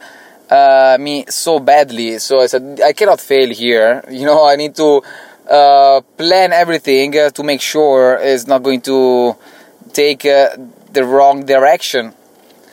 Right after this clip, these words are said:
So since, uh, uh, I read and I study a lot on a, on a daily basis, I wake up every day at four, as you <laughs> may or may not know,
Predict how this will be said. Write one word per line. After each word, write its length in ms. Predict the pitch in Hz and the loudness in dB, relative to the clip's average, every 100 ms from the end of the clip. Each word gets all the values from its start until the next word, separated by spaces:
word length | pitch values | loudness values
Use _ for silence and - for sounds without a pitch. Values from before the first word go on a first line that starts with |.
| _ _ _ _ _ - | _ _ _ _ _ -20
So 400 | - 214 220 220 | -6 0 2 2
since, 320 | 190 226 214 220 | 0 -6 -4 0
uh, 60 | |
uh, 680 | 220 190 170 180 175 175 160 | 2 2 4 4 4 4 4
I 180 | 165 175 | 0 -2
read 340 | 165 190 180 | -4 -6 0
and 240 | 175 165 160 | 2 2 0
I 60 | |
study 340 | 143 - 175 175 | -2 0 0 2
a 60 | |
lot 200 | 160 160 | 2 2
on 100 | 160 | 0
a, 100 | 151 | 0
on 140 | 160 151 | 0 0
a 40 | |
daily 220 | 147 160 | -2 -4
basis, 280 | 156 156 151 | -2 -4 -2
I 60 | 143 | -2
wake 240 | 156 156 | 0 0
up 160 | 165 156 | 0 2
every 220 | 151 147 | -2 0
day 140 | 143 | 0
at 100 | 139 | 0
four, 460 | - 175 180 147 139 | -2 -2 2 2 2
as 200 | 139 127 | 0 -4
you 140 | 147 | -8
<laughs> 240 | 147 165 190 | -8 -8 -6
may 260 | 180 175 | -4 0
or 80 | 180 | 0
may 140 | 160 160 | 0 0
not 160 | 156 | 0
know, 220 | 151 160 | 2 0